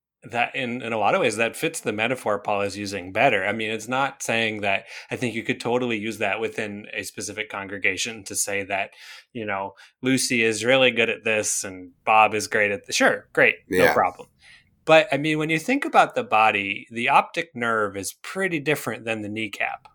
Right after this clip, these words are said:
Speaker 1: right?
Speaker 2: Right.
Speaker 1: Like, I mean, those are really, really different things, yet both very important. And so in that way, I think it fits the metaphor better to think about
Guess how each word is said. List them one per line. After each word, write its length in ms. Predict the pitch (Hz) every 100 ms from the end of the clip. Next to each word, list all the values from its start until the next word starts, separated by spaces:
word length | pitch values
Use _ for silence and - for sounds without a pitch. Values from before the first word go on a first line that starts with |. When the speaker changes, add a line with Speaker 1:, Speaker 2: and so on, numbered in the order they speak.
| _
Speaker 1:
right? 320 | 110 101 117 -
Speaker 2:
Right. 340 | 87 78 -
Speaker 1:
Like, 160 | 135 -
I 120 | 147
mean, 200 | 156 151
those 220 | 156 180
are 200 | 180 139 110 -
really, 340 | 226 226 208
really 400 | 156 160 185 165
different 500 | 131 139 143 117 - -
things, 540 | 208 131 71 73 - _ _ _ -
yet 200 | 113 113
both 240 | 113 113 -
very 280 | 113 110
important. 600 | 104 104 175 170 123 - - - -
And 120 | 131
so 200 | - 143
in 100 | 135
that 220 | 156 -
way, 180 | 196 151
I 40 |
think 200 | 160 147
it 160 | 135 127
fits 220 | 175 170
the 80 | -
metaphor 480 | 120 147 156 117 107
better 340 | 113 110 107 98
to 120 | 107
think 300 | - 240 185
about 380 | 117 113 107